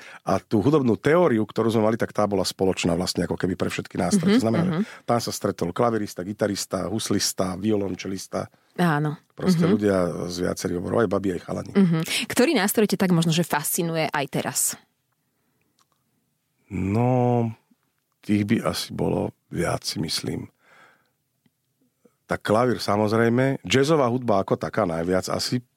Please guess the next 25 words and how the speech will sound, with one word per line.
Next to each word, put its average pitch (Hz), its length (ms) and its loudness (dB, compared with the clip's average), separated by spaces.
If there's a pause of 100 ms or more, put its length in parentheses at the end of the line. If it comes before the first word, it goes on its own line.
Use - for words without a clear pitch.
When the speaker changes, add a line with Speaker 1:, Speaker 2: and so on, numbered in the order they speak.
(100)
Speaker 2:
Mhm. 170 220 2
Speaker 1:
tu 156 100 2
mám 107 220 4
veľmi 113 240 2
rád. 139 320 2 (580)
Klavír, 107 600 4
ale 98 160 2
napríklad 98 640 0
aj 82 240 -6
klarinet, 110 640 0
aj 80 460 -6 (880)
saxofón, 95 1040 0 (500)
husle 98 640 2
sú - 220 -8
úžasné, 92 460 -2
Speaker 2:
Mhm. - 60 -4
Speaker 1:
samozrejme. 95 540 0 (360)
Speaker 2:
Mhm. 175 240 2
Speaker 1:
Našlo 113 240 0
by 82 80 -6
sa - 120 -6
toho 82 220 -6
viac. 185 220 4
Speaker 2:
Mhm. 123 120 0
Speaker 1:
Bicie 113 400 0